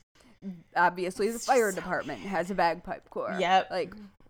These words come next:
Speaker 1: but every once in a while, you will just run into random bagpipe corps parades for no reason.
Speaker 2: <laughs> That's awesome.
Speaker 1: Because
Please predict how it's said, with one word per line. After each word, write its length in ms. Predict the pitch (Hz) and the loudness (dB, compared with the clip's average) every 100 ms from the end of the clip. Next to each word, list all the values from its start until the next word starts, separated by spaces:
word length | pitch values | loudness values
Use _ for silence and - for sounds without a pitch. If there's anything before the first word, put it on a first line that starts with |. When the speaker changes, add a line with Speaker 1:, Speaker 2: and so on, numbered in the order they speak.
| 202 180 _ _ _ _ _ _ _ | -14 -14 _ _ _ _ _ _ _
Speaker 1:
but 180 | 233 226 | 2 4
every 300 | - 226 269 | 4 2 0
once 320 | 240 190 220 | -4 -4 -6
in 80 | 269 | -6
a 60 | 269 | -4
while, 360 | 277 311 349 | -2 -2 -2
you 200 | 320 226 | -4 -8
will 160 | 208 226 | -8 -8
just 240 | 220 202 - | -8 -12 -8
run 360 | 190 196 226 - - | -4 -2 -4 -8 -10
into 580 | 185 208 220 - 277 247 170 | -6 -4 -6 -4 -4 -4 -4
random 680 | 180 151 196 202 226 214 - | -2 -2 -2 -4 -4 -4 -4
bagpipe 720 | 127 151 202 - 262 269 - | -4 -4 -8 -8 -8 -8 -12
corps 320 | - 277 277 | -6 -4 -4
parades 920 | 277 - 185 147 131 302 320 - - - - - | -6 -6 -4 -4 -6 -8 -10 -16 -20 -20 -20 -18
for 240 | - 247 | -6 0
no 300 | 247 220 190 | 2 2 -2
reason. 640 | 208 202 147 208 294 359 415 | -2 -4 -4 -4 -4 -4 -4
Speaker 2:
<laughs> 60 | |
That's 1500 | - - 381 - - 392 381 370 - 370 - 359 - 247 240 | -6 2 4 4 6 6 8 6 6 0 4 0 2 -2 -2
awesome. 40 | 190 | -2
Speaker 1:
Because 720 | 247 240 - 233 233 233 - | -2 -2 -4 -4 -4 -4 -10